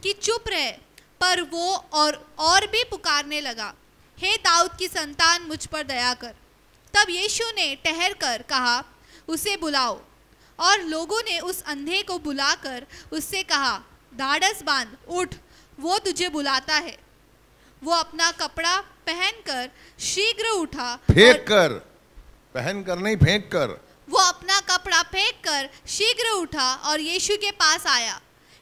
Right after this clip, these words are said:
Speaker 1: इस पर यीशु ने उससे कहा, "तू क्या चाहता है कि मैं तेरे लिए करूं?" अंधे ने उससे कहा, "हे रबी, ये ही,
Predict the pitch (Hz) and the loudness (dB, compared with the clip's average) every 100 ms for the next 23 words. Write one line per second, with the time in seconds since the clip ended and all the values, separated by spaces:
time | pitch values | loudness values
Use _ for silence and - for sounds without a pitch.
0 | 330 349 - 320 311 339 403 480 494 440 | -6 -6 -2 -2 0 -2 0 0 0 -2
1 | 381 403 381 320 277 254 254 - - 403 | -4 -6 -2 0 2 0 0 -8 -8 -2
2 | 415 415 415 466 440 381 415 392 392 392 | -2 4 4 4 4 2 4 2 2 -2
3 | 381 381 330 339 330 339 339 320 269 262 | -4 -2 -2 -2 -4 -4 -4 -4 -4 -6
4 | - _ _ _ _ 294 311 330 427 453 | -10 _ _ _ _ -2 -2 0 0 2
5 | 415 403 - 359 330 277 247 - _ 339 | 0 -2 -4 -2 0 0 0 -4 _ -2
6 | 392 392 311 277 247 - - - _ 262 | 0 0 -2 -4 -10 -14 -20 -20 _ -10
7 | 277 381 494 427 392 330 | -4 0 0 -2 -4 -6